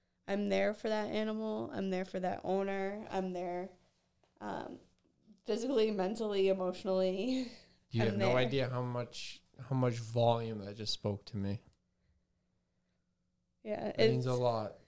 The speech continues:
Speaker 1: it's, it's hard. And I, like I said, we all cope in our own ways. I'm, we're very lucky that, um, we have, like, grief counseling too from,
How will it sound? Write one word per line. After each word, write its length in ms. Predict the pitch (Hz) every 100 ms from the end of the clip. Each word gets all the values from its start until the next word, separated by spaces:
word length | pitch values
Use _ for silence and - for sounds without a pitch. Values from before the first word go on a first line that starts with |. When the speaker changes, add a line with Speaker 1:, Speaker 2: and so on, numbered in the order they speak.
| _ _
Speaker 1:
it's, 420 | 214 202 - - -
it's 180 | - 226
hard. 400 | - 262 233 196 202 214 -
And 120 | 214
I, 200 | 214 220 -
like 180 | 202 214
I 60 | 233
said, 260 | 226 190 - - -
we 140 | 202 214
all 200 | 208 214
cope 280 | 220 208
in 60 | 208
our 140 | 208
own 260 | 196 185 185
ways. 320 | 180 185 202
I'm, 380 | - 185 190 185 - -
we're 180 | 190 202
very 300 | 208 202 185
lucky 300 | 202 185 185
that, 380 | 196 185 - - - 220
um, 480 | 202 202 214 226 233 320 294 _ _ -
we 160 | 202
have, 420 | 214 180 190 202
like, 220 | 196 196 -
grief 260 | 196 208
counseling 840 | - 220 220 226 247 240 240 240 240 -
too 440 | - 214 220 233 233 _ _
from, 300 | 208 190 185